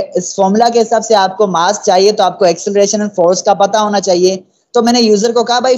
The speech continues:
force और acceleration मुझे बताओ, मैं आपको mass बता दूंगा।" तो मैंने क्या कहा, Calculate, Calculate करो। Calculate क्या करेगा, F divide by A करो and जो value आए उसे store कर दो, अ, variable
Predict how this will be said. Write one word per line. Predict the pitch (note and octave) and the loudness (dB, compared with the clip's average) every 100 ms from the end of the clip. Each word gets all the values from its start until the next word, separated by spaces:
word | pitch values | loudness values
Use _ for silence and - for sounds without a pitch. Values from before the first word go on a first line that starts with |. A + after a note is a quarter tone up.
| B3+ | 0
force | G3 G3 G#3+ A3+ | 0 2 2 0
और | |
acceleration | G3 F#3 A3 A3 A3+ | 0 -2 -2 0 0
मुझे | A3 G#3+ | 0 0
बताओ, | F#3+ - F#3 G3 | -2 -2 0 0
मैं | A3+ | 0
आपको | G#3+ F3+ G3+ | -2 -2 -2
mass | F#3+ G3+ G3+ | 0 0 0
बता | A#3 B3+ | 0 0
दूंगा।" | A#3+ A#3+ A3+ A#3 A#3 _ _ _ _ _ | 0 0 0 -2 -6 _ _ _ _ _
तो | G3+ G3+ G3 | 0 0 0
मैंने | G3+ A#3+ | -2 -2
क्या | A#3+ A3+ | 0 0
कहा, | A#3+ A#3+ G3 | -2 -2 0
Calculate, | F#3+ F#3+ A3 C4 C4+ - - _ _ _ _ _ _ _ | 0 0 0 0 -2 -12 -14 _ _ _ _ _ _ _
Calculate | F3+ G3+ F#3+ A#3+ A#3 | -2 -2 0 2 2
करो। | G#3 G3+ A#3 A3+ | 2 2 0 0
Calculate | G3+ G3+ A3+ G#3+ | 0 2 0 2
क्या | A3 | 0
करेगा, | G#3+ G#3+ A#3 A#3 - - _ - | 2 2 0 -2 -8 -20 _ -6
F | G3 A3+ G3 | -2 -2 0
divide | F#3 F#3 G3 | 0 2 0
by | G3 G3+ E3 | 0 0 0
A | F#3 F#3+ | -4 -2
करो | G#3+ A#3 C4+ - _ - | 0 0 0 -8 _ -6
and | G3+ G3 | -2 0
जो | G#3 | 0
value | F#3+ F3+ A3 A#3+ | 2 0 2 2
आए | G#3+ G#3+ - | 2 0 0
उसे | G3+ G#3+ | 0 0
store | F#3+ - A#3 A#3 | -2 0 0 2
कर | G3 F#3 | 0 2
दो, | G3 A#3+ B3 - _ _ _ _ - | 0 0 -4 -16 _ _ _ _ -6
अ, | F3+ F3+ E3 - _ E3+ | -4 -2 -2 -4 _ -2
variable | F#3 G3 G3+ A3 A3 G#3 | 0 2 2 4 4 2